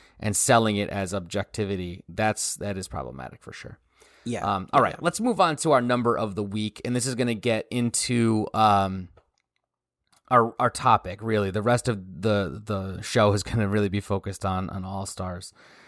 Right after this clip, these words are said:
Speaker 1: So the first round of votes came out the other day, um, and I'm gonna hit you with this number. I'm sure it's different now, uh,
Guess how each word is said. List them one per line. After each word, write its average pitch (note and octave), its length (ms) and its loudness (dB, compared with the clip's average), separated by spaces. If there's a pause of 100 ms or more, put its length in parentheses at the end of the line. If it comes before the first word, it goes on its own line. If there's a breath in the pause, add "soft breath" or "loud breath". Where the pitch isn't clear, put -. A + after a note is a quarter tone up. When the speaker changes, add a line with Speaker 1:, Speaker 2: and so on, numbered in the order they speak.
Speaker 1:
So - 120 0
the B2 80 2
first E3 480 4
round C3 480 6
of G#2+ 380 4
votes A#2 460 6
came A2 320 2
out G#2 220 4
the A2 120 4
other A2+ 180 4
day, G2+ 400 0 (360 soft breath)
um, G2+ 440 6
and G#2+ 480 2
I'm A2+ 200 2
gonna C3 160 2
hit B2 200 0
you C3+ 80 2
with A#2 80 2
this B2+ 200 2
number. G#2 180 2
I'm G2+ 100 0
sure B2 200 4
it's A#2 120 -2
different A#2 340 2
now, G2+ 540 2
uh, G2+ 240 0